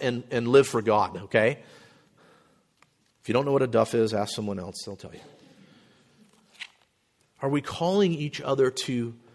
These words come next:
live in this way? Are we lovingly coming alongside of one? And I need this, and you need this. Doesn't matter that I'm the guy up here who expounds it. It probably means I need it more.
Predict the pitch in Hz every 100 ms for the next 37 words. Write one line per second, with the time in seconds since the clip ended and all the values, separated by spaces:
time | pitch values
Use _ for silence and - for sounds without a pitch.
0 | _ _ 120 120 123 120 104 - 107 92
1 | 87 - _ 127 143 143 135 135 - -
2 | - 110 127 160 185 180 175 170 170 165
3 | - - _ - - 156 156 143 131 127
4 | - 143 147 143 120 127 151 190 185 165
5 | 175 175 175 117 123 156 185 180 180 165
6 | 160 156 - - - - 117 127 117 139
7 | 156 156 139 139 131 131 139 135 151 139
8 | 127 110 - 143 151 151 143 - - 143
9 | 147 147 139 127 127 - 123 120 139 151
10 | 160 160